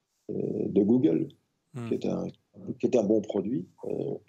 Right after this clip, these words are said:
Speaker 1: euh, dirigé d'ailleurs par un des, des, euh, des anciens collaborateurs de, de Bee, euh,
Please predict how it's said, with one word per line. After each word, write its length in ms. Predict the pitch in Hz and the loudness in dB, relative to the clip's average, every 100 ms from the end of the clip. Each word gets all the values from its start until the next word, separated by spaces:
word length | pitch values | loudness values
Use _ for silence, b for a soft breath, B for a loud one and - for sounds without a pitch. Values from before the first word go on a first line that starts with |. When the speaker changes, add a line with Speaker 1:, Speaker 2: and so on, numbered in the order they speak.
| B B B B B B B - - | B B B B B B B -16 -12
Speaker 1:
euh, 420 | - - - - | -8 -6 -4 -4
dirigé 500 | 98 104 113 107 117 | 2 4 6 6 4
d'ailleurs 400 | 98 92 104 107 | 4 6 4 2
par 220 | - 90 98 | -2 -4 -4
un 80 | |
des, 340 | 92 95 98 - | -4 -2 -4 -6
des, 280 | - - - - b b b b - | -8 -8 -10 -14 b b b b -10
euh, 460 | 95 90 - - - | -6 -4 -2 -2 0
des 200 | 98 95 | 2 4
anciens 320 | 104 - 104 | 4 2 2
collaborateurs 840 | 104 98 90 92 90 - 104 95 - | 4 4 4 4 4 2 2 2 0
de, 240 | 85 87 92 | -4 -2 0
de 120 | 95 | 0
Bee, 220 | 92 170 - _ - | 2 0 -2 _ -6
euh, 580 | - 104 - - 50 | -2 0 2 2 2